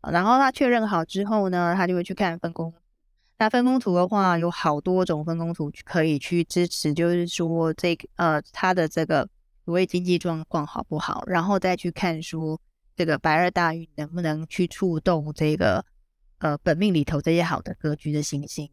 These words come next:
哦，所以这个部分的话是印度占星比较特别的地方。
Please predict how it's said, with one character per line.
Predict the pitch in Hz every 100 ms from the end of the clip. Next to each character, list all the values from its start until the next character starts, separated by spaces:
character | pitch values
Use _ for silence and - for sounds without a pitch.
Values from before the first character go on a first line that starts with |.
| _
哦， | - -
所 | -
以 | 220 226 180 - _ -
这 | 285
个 | 214
部 | 240
分 | 220 202
的 | 190
话 | 185
是 | 190 185 180
印 | 190
度 | 185
占 | 180 175
星 | 180
比 | 165
较 | 165
特 | - 165
别 | - -
的 |
地 | - - -
方。 | - -